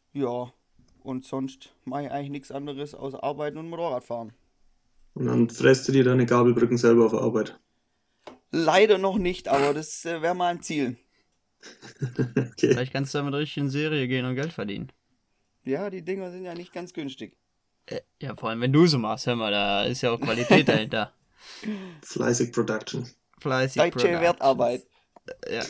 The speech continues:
Speaker 3: genau. <laughs> Ähm, ja, genau. So viel dazu.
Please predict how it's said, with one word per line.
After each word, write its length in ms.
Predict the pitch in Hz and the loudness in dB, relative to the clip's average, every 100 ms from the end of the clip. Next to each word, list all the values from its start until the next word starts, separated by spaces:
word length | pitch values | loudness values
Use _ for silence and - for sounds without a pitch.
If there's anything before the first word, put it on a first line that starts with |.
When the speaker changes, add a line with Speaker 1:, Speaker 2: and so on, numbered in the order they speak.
| - - | -10 -4
Speaker 3:
genau. 300 | 123 117 113 | -2 -2 -2
<laughs> 1120 | 123 - 170 214 160 151 170 135 175 135 165 135 220 226 202 185 180 180 170 - _ - | -2 4 4 4 0 2 2 4 2 4 2 2 -4 -2 -4 -6 -10 -12 -14 -18 _ -4
Ähm, 640 | 139 139 135 135 135 139 - _ _ _ _ _ | 0 2 2 2 0 -2 -8 _ _ _ _ _
ja, 220 | 156 139 110 | 8 8 6
genau. 380 | 131 131 113 - _ - | 4 2 0 -6 _ -12
So 240 | 139 151 | -4 -2
viel 400 | 139 151 139 139 _ - | 0 2 2 -2 _ -4
dazu. 540 | 135 123 123 117 95 | 2 2 0 -8 -8